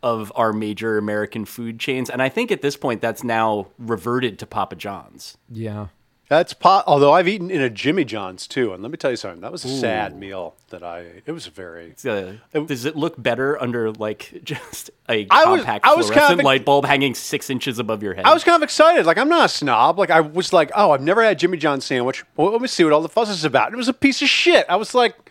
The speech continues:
Speaker 3: they wouldn't even toast the bread. Like, was
Speaker 1: <laughs>
Speaker 3: like, terrible.
Speaker 2: Their
Speaker 3: Horrible.
Speaker 2: spokes-
Speaker 1: I sort of
Speaker 2: Yeah.
Speaker 1: assume that all of those are fine.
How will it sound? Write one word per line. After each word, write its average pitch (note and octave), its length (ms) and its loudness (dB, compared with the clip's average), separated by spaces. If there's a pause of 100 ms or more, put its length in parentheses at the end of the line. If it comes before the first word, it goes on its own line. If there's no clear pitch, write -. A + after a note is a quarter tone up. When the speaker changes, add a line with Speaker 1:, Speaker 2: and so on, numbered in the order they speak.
(320)
Speaker 3:
they C4+ 60 -4
wouldn't E4+ 280 2
even D4+ 200 0
toast F#3+ 360 0
the D#3+ 100 0
bread. G#2 640 -4
Like, F#3 180 -4
was A3+ 200 0
Speaker 1:
<laughs> G3+ 180 -2
Speaker 3:
like, F3 140 -4 (640)
terrible. F#2+ 720 -6
Speaker 2:
Their D#3+ 260 2
Speaker 3:
Horrible. G2 260 -2
Speaker 2:
spokes- F#3+ 60 0
Speaker 1:
I A3+ 40 0
sort F4+ 220 -4
of D4 80 -6
Speaker 2:
Yeah. G3+ 60 0
Speaker 1:
assume F#3 640 -6 (540)
that D3 140 -2
all C3+ 220 0
of C3+ 80 -4
those C3+ 200 0
are G#2+ 100 -8
fine. C#3 720 -8